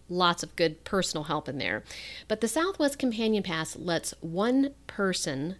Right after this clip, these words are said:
fly free with you for the life of your companion pass. Now, most other airlines will offer a companion pass of some sort, but it's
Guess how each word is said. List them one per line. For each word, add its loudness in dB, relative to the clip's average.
fly 0
free 2
with 0
you 0
for 0
the 2
life 2
of -2
your 0
companion -2
pass. -6
Now, 0
most 4
other 0
airlines 0
will 4
offer 2
a 0
companion 0
pass 2
of -6
some 0
sort, 2
but 0
it's -2